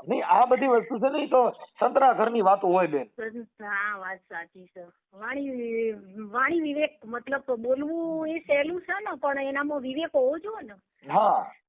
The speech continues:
Speaker 2: બોલવાનો વિવેક હોવો જોઈએ, સાચી વાત છે.
Speaker 1: હા.
Speaker 2: વિસનગરની બાજુમાં કોસા ગામ છે અમારું.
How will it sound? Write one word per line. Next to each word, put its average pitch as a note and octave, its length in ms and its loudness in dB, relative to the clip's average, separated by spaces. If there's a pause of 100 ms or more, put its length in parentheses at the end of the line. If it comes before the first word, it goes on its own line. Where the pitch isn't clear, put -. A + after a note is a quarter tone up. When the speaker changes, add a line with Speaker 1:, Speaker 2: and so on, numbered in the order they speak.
(260)
Speaker 2:
બોલવાનો A#3 440 -10
વિવેક G#3+ 340 -8
હોવો F3 260 -12
જોઈએ, F#3 200 -20
સાચી F#3 360 -16
વાત F3+ 180 -14
છે. - 140 -20
Speaker 1:
હા. A#3 100 -12
Speaker 2:
વિસનગરની C4 580 -6
બાજુમાં G#3+ 420 -10
કોસા F#3+ 400 -10
ગામ F3+ 240 -18
છે F#3 120 -20
અમારું. F3+ 380 -16